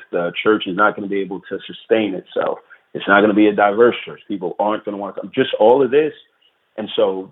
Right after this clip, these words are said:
the first, like, launch meeting that we had at this church, we're reading through the book of Nehemiah. And I mean, it's, you know, ninety dollars in our bank account.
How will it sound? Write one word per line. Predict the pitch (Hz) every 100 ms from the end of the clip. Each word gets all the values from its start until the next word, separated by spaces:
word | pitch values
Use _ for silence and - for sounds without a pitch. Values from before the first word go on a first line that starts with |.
| -
the | - _
first, | 120 131 131 - -
like, | 101 95 92 _
launch | 90 98 110 117 - 95
meeting | 95 90 82 82
that | 87 98
we | 98
had | 90 90 92
at | 87
this | 92 - - -
church, | 82 - - - _ _ _ _
we're | 104
reading | 92 101 113 117 113
through | 113 107
the |
book | 92 101 -
of | 92
Nehemiah. | 98 101 104 92 92 95 87 - - _
And | 87 85
I |
mean, | 87 80 78 -
it's, | 117 - - -
you | 135
know, | 101 - _ _ _
ninety | 92 104 104 110
dollars | 95 95 95 95
in | 98
our | 95
bank | 85 87 87
account. | 80 - 87 82